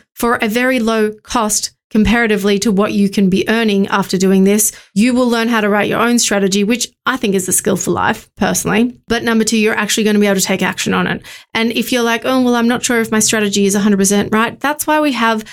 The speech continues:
a highly, heavily, heavily discounted one-on-one coaching sessions available through Birdcage Marketing School if you're a full library member. Now, in between both of those options, we do have our mentoring program, which is the one-on-one sessions that you have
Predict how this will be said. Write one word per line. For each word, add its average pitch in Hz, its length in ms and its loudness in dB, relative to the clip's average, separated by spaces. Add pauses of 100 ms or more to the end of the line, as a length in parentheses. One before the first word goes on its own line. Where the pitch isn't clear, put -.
(160)
a 214 180 -2
highly, 254 640 0 (180)
heavily, 254 360 0
heavily 220 320 0
discounted 202 680 0 (180)
one-on-one 214 420 2
coaching 202 440 0
sessions 196 440 0
available 196 500 2
through 202 300 0
Birdcage 190 420 0
Marketing 190 320 2
School 190 240 2
if - 240 -2
you're 190 140 2
a 185 40 0
full 185 200 0
library 185 340 2
member. - 340 0 (220)
Now, 214 160 0
in 220 160 2
between 233 380 0
both 247 240 -2
of 240 80 -2
those 202 180 0
options, 202 380 0
we 208 100 2
do 208 200 0
have 208 180 0
our 196 120 2
mentoring 196 560 2
program, 190 520 0 (300)
which 208 180 0
is 190 280 0 (300)
the 208 300 0
one-on-one 202 800 2 (240)
sessions 208 340 0
that 220 120 0
you 208 100 0
have 202 280 0